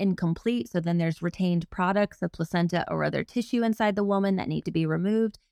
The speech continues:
And then also the possibility of the unrecognized ectopic pregnancy. That, again, is why it is so important that, you know, um, if a woman is seeking this, you, they should get proper care and have a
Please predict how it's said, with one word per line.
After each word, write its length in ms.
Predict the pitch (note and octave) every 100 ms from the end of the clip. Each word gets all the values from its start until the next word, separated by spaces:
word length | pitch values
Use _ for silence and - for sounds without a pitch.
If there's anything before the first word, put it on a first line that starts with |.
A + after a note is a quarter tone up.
| _ -
And 120 | G#3
then 100 | G3+
also 360 | - C4+ - D#4
the 100 | C4
possibility 720 | F#3+ F#3+ F#3+ F#3 F3+ F3+ F#3+
of 140 | F3
the 140 | E3 -
unrecognized 760 | F#3+ G3+ F#3+ F#3 F#3+ F3+ E3+ E3+
ectopic 560 | F3+ - - D4+ G#3 -
pregnancy. 680 | C3 - G#3 G#3 - B3 - _ -
That, 200 | A3 C4
again, 340 | A#3 G#3+ G3+
is 160 | G#3 -
why 180 | - F3+
it 200 | F#3 -
is 120 | F#3
so 180 | - G3+
important 540 | F#3 F3+ A#3+ - F#3+ F3+
that, 300 | F3+ E3+ - _ _ _ -
you 80 |
know, 380 | G#3 F3 F3 - -
um, 300 | F3+ F3 F3 -
if 220 | B3+ C#4+
a 120 | -
woman 300 | A3+ G#3+ G#3+
is 120 | F#3+ F#3+
seeking 360 | C4+ C#4 A3+
this, 280 | F#3 F3+ -
you, 240 | F#3 G3 - -
they 160 | G3+
should 300 | G3+ G#3+ F#3+ - _ -
get 180 | G#3+ G#3
proper 300 | A3 G#3+ G3+
care 520 | - D4+ D4+ F#3 G#3 - -
and 120 | G#3
have 220 | G3 F#3 G3
a 260 | F#3 F#3